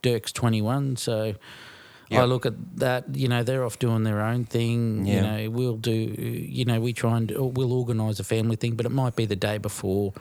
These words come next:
Speaker 2: Yep.
Speaker 1: might be the day after. I don't have to worry about working those, tho-, that day anymore.
Speaker 2: Yep.
Speaker 1: Um, but, um, my wife, she at times has to.
Speaker 2: Yeah.
Speaker 1: So from,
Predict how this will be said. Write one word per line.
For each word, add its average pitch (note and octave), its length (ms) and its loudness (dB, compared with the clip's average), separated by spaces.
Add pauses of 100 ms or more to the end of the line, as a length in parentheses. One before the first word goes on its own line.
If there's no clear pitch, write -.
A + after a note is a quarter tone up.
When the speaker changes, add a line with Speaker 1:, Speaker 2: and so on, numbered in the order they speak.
(100)
Speaker 2:
Yep. F2 220 4 (120)
Speaker 1:
might A2 220 2
be A2+ 80 0
the G2 100 0
day G2+ 280 0
after. F#2+ 680 -4 (540)
I G2+ 100 0
don't G2+ 200 0
have G#2 220 -2
to G#2 280 0
worry G2+ 300 0
about G2+ 260 -2 (340)
working G#2 440 0
those, G#2 520 -2 (500)
tho-, G#2 280 0
that A2 240 -2
day G#2 260 2
anymore. G#2+ 560 -2
Speaker 2:
Yep. G#2+ 200 6
Speaker 1:
Um, G#2 180 0
but, G2+ 260 -2 (180)
um, G#2 300 0 (680)
my A2+ 140 2
wife, A2 340 -2
she A2 380 -2 (300)
at G2 200 -4
times G#2 340 0
has F2+ 220 -4
to. D3+ 220 -2 (240)
Speaker 2:
Yeah. G#2 200 4
Speaker 1:
So G2 300 -2 (400)
from, G2 300 -4